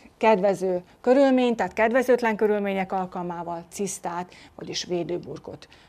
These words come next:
fejlesztenek ki. Megtörténhet az, hogyha nagyon jók a körülmények, akkor túlszaporodnak, és ilyennel lehet, hogy szoktatok találkozni hazai tavaink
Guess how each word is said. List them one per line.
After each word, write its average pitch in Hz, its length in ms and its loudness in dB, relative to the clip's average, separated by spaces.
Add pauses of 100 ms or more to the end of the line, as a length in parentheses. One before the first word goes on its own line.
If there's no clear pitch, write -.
(120)
fejlesztenek 143 720 -12
ki. - 180 -14 (580)
Megtörténhet 262 720 4
az, 247 180 2
hogyha 233 260 0
nagyon 247 280 2
jók 226 280 4
a 190 180 0 (720)
körülmények, 226 720 2
akkor 233 280 -2
túlszaporodnak, 202 1160 -2 (320)
és - 140 -6
ilyennel 202 340 0
lehet, 202 200 0
hogy 180 100 -4
szoktatok 190 420 -6
találkozni 190 600 -2
hazai 185 400 -2
tavaink 180 600 -6